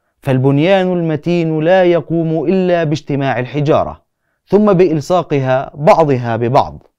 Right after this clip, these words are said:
وكذلك الناس لا يقوم لهم عيش رغيد إلا باجتماعهم، ثم بنشر التعاون بينهم. ما دلالة قول الشاعر: "بأحجار تسيع بالسياع"؟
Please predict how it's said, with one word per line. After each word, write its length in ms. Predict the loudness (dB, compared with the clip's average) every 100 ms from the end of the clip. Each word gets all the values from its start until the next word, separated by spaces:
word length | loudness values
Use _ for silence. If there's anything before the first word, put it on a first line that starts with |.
| _ _ _ -10
وكذلك 560 | -8 -2 0 0 0 -2
الناس 500 | -2 0 -2 -4 _ _ _ _ 0
لا 180 | 2
يقوم 440 | 2 2 0 2 0
لهم 280 | 0 0 0
عيش 340 | 0 0 -2
رغيد 580 | -2 0 2 0 0 -8 _ _ -4
إلا 280 | 0 2 0
باجتماعهم، 920 | -2 -4 -4 -2 -2 -2 -2 -4 -8 _ _ _ _
ثم 440 | -2 0 0 -2
بنشر 480 | -2 -2 -6 -6 -8
التعاون 840 | -6 -2 2 2 2 0 -2 0
بينهم. 600 | 0 -2 -6 -12 -14 -16 _ _ _ _ _ _ _ _ _ _ _ _ _ _ _ _ _ _ _ _ _ _ _ -2
ما 140 | 2
دلالة 640 | 4 6 6 4 0 -8 -6
قول 240 | -4 -4
الشاعر: 560 | -4 -4 0 0 -2 _ _ _ _ -2
"بأحجار 840 | -2 0 2 4 6 4 0 -4 -4
تسيع 640 | -2 2 2 2 0 0
بالسياع"؟ 760 | -2 -4 -6 -2 0 0 -2